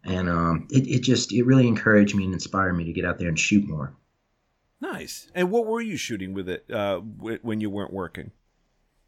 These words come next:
Speaker 1: Um, generally friends. Uh, I love taking portraits of friends. Um, like I said, any, you know, landscapes, any, any, anywhere I'd go on a road trip or, or take a weekend trip with friends, I'd, I would always bring it with me. And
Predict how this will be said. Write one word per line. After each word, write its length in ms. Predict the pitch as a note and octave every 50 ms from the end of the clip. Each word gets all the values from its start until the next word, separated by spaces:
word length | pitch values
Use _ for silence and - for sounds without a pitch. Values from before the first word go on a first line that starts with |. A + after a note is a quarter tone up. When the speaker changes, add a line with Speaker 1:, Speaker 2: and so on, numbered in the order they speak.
| _ _ _ _ _ _ _ _ _ - - - - - -
Speaker 1:
Um, 580 | - G#3+ A#3 A3+ A3+ A#3 A#3+ A#3 G#3+ G3+ - C3+
generally 380 | - G3 G#3 B3 C4 C4 A3+
friends. 680 | G3+ - - A2+ B2+ F3 A3 B3+ B3 - - - - _ - - -
Uh, 320 | - A2+ A#2 A#2+ B2+ B2
I 20 | A#2+
love 280 | G#2+ G#2+ A2 A2+ B2 B2
taking 340 | - C3+ C#3 C3+ B2 A#2+ G#2
portraits 540 | - - B2 B2 B2 - C#3 C3 - -
of 80 | G#2 G#2
friends. 720 | - - - C#3+ D3 D3+ D#3 D#3 D#3 D#3 D3+ - - - - - - - - _ _ _ -
Um, 720 | F2+ F#2 F#2 F#2+ F#2+ F#2+ F#2 F#2 F#2 F#2 F#2 F#2 F#2 F2+ - - _ _ _ _ _ _ _ _ _ _ -
like 140 | A2 B2
I 20 | B2
said, 160 | - - G#2+
any, 300 | A2 A2 A2 A2+ A2 -
you 140 | - A2+ G#2+
know, 140 | F2 E2+ E2 - -
landscapes, 1000 | E2 E2+ F#2+ G2 G#2+ B2 B2+ - - - C#3 C#3 C#3 C#3 - - - - - -
any, 220 | - G2+ G#2 G2+ G#2
any, 240 | G#2+ A2 G#2+ G2+ G#2+
anywhere 380 | G#2+ G#2 G#2+ G2+ G2 G2 G2+
I'd 160 | G#2 G2+ G2+
go 160 | G2+ G2+ F#2+ F#2
on 80 | F2+
a 40 | D#2+
road 280 | C#2 - A#2 B2 A#2+ A#2+
trip 500 | - - A#2+ A2+ A#2 A#2 A2+ - - F2
or, 240 | E2+ D#2+ E2+ F2+
or 60 | F2 E2+
take 220 | - - G#2 -
a 60 | E2
weekend 440 | D#2+ F2 G#2 A2+ - G#2+ G#2+ G#2 G#2
trip 300 | - - A#2 A#2 G#2 -
with 100 | - -
friends, 400 | - - A2+ A#2 A#2 A2+ A2+ G#2
I'd, 100 | E2 E2
I 180 | E2 C#2+ D2+ F2
would 120 | F2 F#2+
always 240 | G#2 G#2+ G#2+ G#2 G2+
bring 220 | - G#2 G2+ G#2
it 120 | G#2 G2+ -
with 240 | G2+ G2+ G2+ -
me. 240 | G2 G2 F#2+ F#2+ G2
And 200 | F2+ D#2+ D#2+ D#2+